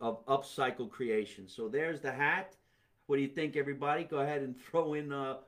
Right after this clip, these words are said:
a little, uh, what do you think of the hat? W W H Mom, I'm a big fan of yours too. Thank you so much.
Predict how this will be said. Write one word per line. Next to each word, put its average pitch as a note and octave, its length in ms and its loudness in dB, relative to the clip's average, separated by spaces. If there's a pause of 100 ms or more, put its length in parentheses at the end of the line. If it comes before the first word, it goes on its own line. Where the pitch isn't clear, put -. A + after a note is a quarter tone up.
a B2+ 60 -2
little, C3+ 400 6
uh, B2+ 160 0
what C3+ 180 4
do C3 60 -2
you B2+ 80 -4
think C3+ 220 -4
of B2 80 -2
the B2 60 -2
hat? D3 340 0 (560)
W G3 340 6
W F3+ 540 4
H F3+ 400 -2
Mom, D#3+ 480 2
I'm C#3+ 140 -4
a C#3 40 0
big C#3+ 240 -6
fan E3 280 -4
of D3+ 60 -2
yours D3 280 4
too. C#3+ 220 -4
Thank C#3+ 260 -2
you C3 60 -12
so C#3+ 240 -4
much. D3 420 0